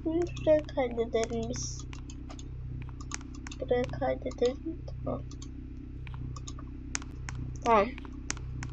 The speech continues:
Şimdi bu üstümüzü biz bir çıkaralım. Bunlar ihtiyacımıza bizim gerekmiyor.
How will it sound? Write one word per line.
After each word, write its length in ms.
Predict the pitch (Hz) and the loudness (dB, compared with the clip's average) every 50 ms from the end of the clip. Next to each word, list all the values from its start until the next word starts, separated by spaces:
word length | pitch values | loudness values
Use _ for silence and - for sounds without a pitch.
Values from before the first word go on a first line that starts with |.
| - - - - - - - - - | -6 -8 -8 -8 -8 -8 -8 -6 -4
Şimdi 460 | - - 381 349 320 302 277 254 233 226 247 240 - - - - - - - - - - - - - | 2 4 8 10 10 12 12 12 12 12 12 10 4 -2 -4 -6 -8 -8 -8 -8 -8 -8 -8 -2 8
bu 180 | - 302 302 254 | 12 12 12 12
üstümüzü 760 | 214 311 330 - - - - - 277 277 269 240 247 262 247 | 12 10 8 4 2 4 4 4 4 4 2 2 0 2 4
biz 280 | 285 285 294 302 247 | 4 4 4 4 2
bir 100 | 247 311 | 2 2
çıkaralım. 680 | 302 - - - - - 269 262 254 240 226 214 220 220 - - - - - - - - - - - - - - - - - - - - - - | 4 4 2 4 6 6 6 8 8 8 8 6 4 0 -4 -6 -6 -8 -8 -8 -8 -8 -8 -8 -8 -8 -6 -6 -4 -4 -4 -4 -4 -4 2 6
Bunlar 280 | 320 294 277 269 269 269 | 8 10 12 12 12 10
ihtiyacımıza 960 | 285 285 285 - 277 254 247 226 226 233 226 226 233 - - 277 285 277 285 285 311 302 294 - - - 247 269 - 262 | 8 6 10 12 12 12 12 12 10 8 6 6 6 8 10 10 10 10 8 8 6 4 0 -2 -4 -6 -6 -4 -4 -4
bizim 280 | 254 - - 262 254 | -4 -2 0 0 2
gerekmiyor. 840 | 247 240 226 220 226 233 233 - - - - 240 226 226 - - - | 4 4 6 6 6 4 4 2 -6 -6 -6 -4 -4 -2 -4 -4 -6